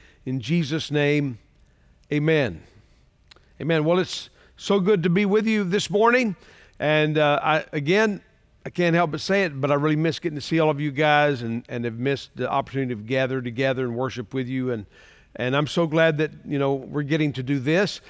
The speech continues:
and getting to spend some time together. And I'm, I'm glad to see you there today. And, and, uh,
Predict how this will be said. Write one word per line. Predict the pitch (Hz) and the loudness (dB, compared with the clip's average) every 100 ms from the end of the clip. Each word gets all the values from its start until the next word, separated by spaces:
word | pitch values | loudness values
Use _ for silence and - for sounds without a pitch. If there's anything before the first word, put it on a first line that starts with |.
| - - | -20 -12
and | 123 127 | -8 -2
getting | 151 151 | 0 0
to | 139 | -2
spend | 123 - 165 156 | -6 -4 -2 -2
some | 147 | -4
time | 135 160 160 | 0 0 0
together. | 147 147 156 151 | -2 -2 0 0
And | |
I'm, | 131 131 - | -2 -4 -8
I'm | 127 - | -12 -4
glad | 147 139 | -2 -2
to | |
see | 120 147 | -4 -4
you | 151 | -2
there | 139 147 | 0 0
today. | 135 123 135 135 135 | -2 -2 0 2 0
And, | 107 - - - - - | -4 -10 -20 -20 -20 -10
and, | - 131 127 | -4 -2 0
uh, | 127 117 120 | 0 0 0